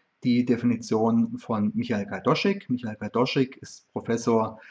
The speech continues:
in Klagenfurt in Österreich und er hat genau wie ich auch mit, äh, Professor Gerster zusammengearbeitet. Er hat bei Professor Gerster promoviert. Ich habe bei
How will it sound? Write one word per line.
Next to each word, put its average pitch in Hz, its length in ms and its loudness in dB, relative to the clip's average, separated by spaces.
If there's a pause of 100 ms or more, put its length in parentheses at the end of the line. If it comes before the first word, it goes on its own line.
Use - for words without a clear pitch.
(340)
in 104 420 2
Klagenfurt 165 800 2
in 107 80 -2
Österreich 170 680 2 (480)
und 123 400 0
er 117 180 -2
hat 123 300 0
genau 113 580 2
wie 120 140 0
ich - 240 -8
auch 170 420 0
mit, 123 360 0 (120)
äh, 117 120 -2
Professor 117 380 -6
Gerster 151 440 2
zusammengearbeitet. 143 1200 0 (380)
Er 120 160 2
hat 123 140 4
bei 117 100 2
Professor 110 440 -4
Gerster 110 340 -6
promoviert. 131 720 -4
Ich - 180 -6
habe 123 240 0 (400)
bei 110 380 2